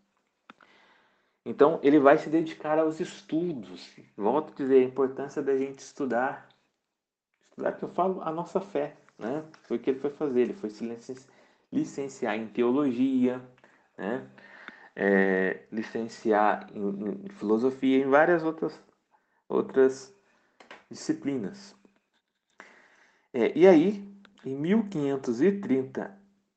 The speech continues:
e três, ele então vai ganhar a licença docente. Então ele já podia ensinar,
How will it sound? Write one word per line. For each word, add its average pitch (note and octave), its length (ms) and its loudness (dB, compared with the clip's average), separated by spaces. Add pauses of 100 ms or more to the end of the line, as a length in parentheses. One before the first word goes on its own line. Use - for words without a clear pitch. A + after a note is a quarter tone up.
(460)
e G2 120 -10
três, C3+ 760 2 (1400)
ele C3+ 200 0
então C#3 280 -2
vai C3+ 160 6
ganhar C3 380 0
a - 20 4
licença C3+ 520 -4
docente. A#2 440 -4
Então A#2 140 -4
ele A#2 140 0
já C3+ 120 0
podia C#3 400 -4
ensinar, A#2 680 -12